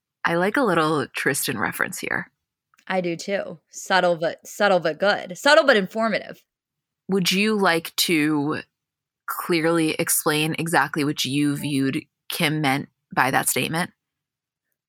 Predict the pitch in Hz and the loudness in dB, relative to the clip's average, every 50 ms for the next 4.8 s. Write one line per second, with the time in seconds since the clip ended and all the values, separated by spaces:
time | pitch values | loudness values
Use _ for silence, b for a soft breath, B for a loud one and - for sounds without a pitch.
0 | _ _ _ - 240 254 240 233 240 220 247 226 208 185 175 180 - _ _ _ | _ _ _ -2 2 2 4 4 2 2 0 -2 -4 -4 -8 -12 -18 _ _ _
1 | _ _ _ _ _ _ - - 175 190 185 170 160 147 135 - - _ _ _ | _ _ _ _ _ _ -18 -8 -2 0 0 2 0 0 -4 -8 -10 _ _ _
2 | _ _ _ _ _ _ _ _ _ _ _ - 170 170 185 196 175 - - - | _ _ _ _ _ _ _ _ _ _ _ -20 -10 -2 0 0 0 0 -2 -2
3 | 233 190 175 170 - - 208 190 175 175 165 170 190 214 233 233 185 - 185 170 | -2 -2 -2 -4 -6 -2 0 2 2 2 0 -2 -2 -2 -2 -2 -2 0 0 2
4 | 165 160 165 165 151 139 151 170 160 156 151 135 110 - - | 2 2 0 -4 -6 -4 0 2 2 2 2 0 -4 -8 -12